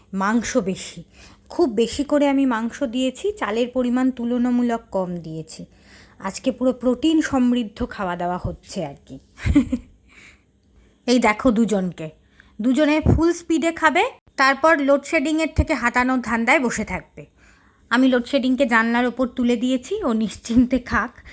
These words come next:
তাহলে আমি অন্যদেরকে খেতে দিতে যেতে পারি। এই যে আমাদের হুকোমুখো হ্যাংলা খাচ্ছেন।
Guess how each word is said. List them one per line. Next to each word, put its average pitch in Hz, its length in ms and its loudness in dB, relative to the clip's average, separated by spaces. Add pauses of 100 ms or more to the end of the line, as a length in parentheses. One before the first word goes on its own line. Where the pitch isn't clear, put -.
(120)
তাহলে 214 260 -2
আমি 220 160 0
অন্যদেরকে 208 500 -2
খেতে 202 260 -6
দিতে 185 240 -8
যেতে 180 220 -6
পারি। 190 260 -2 (840)
এই 220 140 2
যে 175 200 -8 (840)
আমাদের 208 380 0
হুকোমুখো 233 440 0
হ্যাংলা 233 380 0
খাচ্ছেন। 233 440 -2